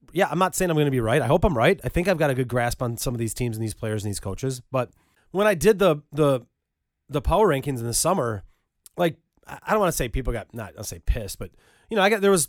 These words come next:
there were responses and, you know, someone responds, you know, "How are there," I think I had Neenah five. "How are there four better teams than Neenah?" And I'm like, "Well,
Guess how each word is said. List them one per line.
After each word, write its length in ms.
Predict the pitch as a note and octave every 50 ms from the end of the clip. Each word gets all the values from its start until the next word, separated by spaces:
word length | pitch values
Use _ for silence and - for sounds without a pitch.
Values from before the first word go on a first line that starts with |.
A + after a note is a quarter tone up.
| - _ -
there 140 | D#3+ F#3+ F#3+
were 100 | F#3 E3
responses 680 | D#3+ D3+ - - D3+ C3+ C3 B2+ - C#3+ C3 B2+ A2+ A#2+
and, 280 | A2+ G#2+ G#2+ G#2+ G#2
you 80 | A#2+ A#2
know, 80 | G#2
someone 300 | F#2+ - - F3+ F3 E3
responds, 580 | D#3 C#3+ C3 - - C3 B2+ B2 A#2+ A#2 G#2+ - - _ _ _ _ _ _ _ _ _ -
you 80 | C3
know, 80 | A#2+ G#2+
"How 180 | G2+ E3 D#3+ D3
are 80 | C#3+
there," 260 | C#3+ C#3 C3+ C3 C3
I 80 | B2+ C3
think 180 | - - G3+ F#3
I 80 | E3
had 140 | D3+ C#3+ B2+
Neenah 280 | B2 B2+ B2 A#2 G#2+ -
five. 340 | - A2 G2+ F#2+ G2 F#2+ F#2+ F#2+ F#2
"How 120 | A2 F#3+
are 140 | G3 E3+ D#3
there 100 | D3 C#3
four 220 | - - D3 C#3
better 220 | B2 C3+ B2 B2 A2
teams 440 | - - - - C3 B2 A#2+ A2 G2+
than 160 | A2 A2 G#2
Neenah?" 340 | A2+ A2+ G#2 F#2+ F2 E2+ E2+
And 120 | G2 A2+
I'm 80 | A2+ A#2
like, 180 | A2+ A#2 G#2
"Well, 300 | C#3+ F3+ F#3 F#3+ E3+ -